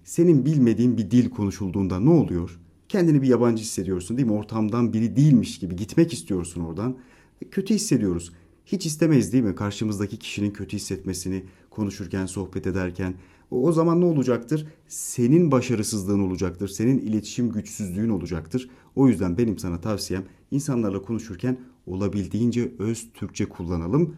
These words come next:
"Aa hocam, bunun öz Türkçe'de bir karşılığı yok." diyeceksin. O zaman ne yapalım? Basit bir şekilde anlatalım, sade bir biçimde anlatalım. O da olmuyorsa o zaman basit bir Türkçe ile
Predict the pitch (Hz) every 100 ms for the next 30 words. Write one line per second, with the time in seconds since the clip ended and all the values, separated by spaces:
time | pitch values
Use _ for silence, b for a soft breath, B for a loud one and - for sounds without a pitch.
0 | - 82 90 87 95 113 95 85 98 95
1 | 92 92 - 92 98 95 95 98 92 98
2 | 104 117 135 113 95 98 92 156 - 156
3 | 170 156 123 110 120 151 226 B B B
4 | - 120 - 196 190 - 123 - 117 117
5 | 104 117 98 90 92 90 85 101 101 113
6 | 98 107 107 104 104 101 113 139 - -
7 | 143 185 147 123 117 104 104 98 92 135
8 | 151 151 B B 196 151 139 160 143 151
9 | 156 151 139 143 - 151 135 101 143 151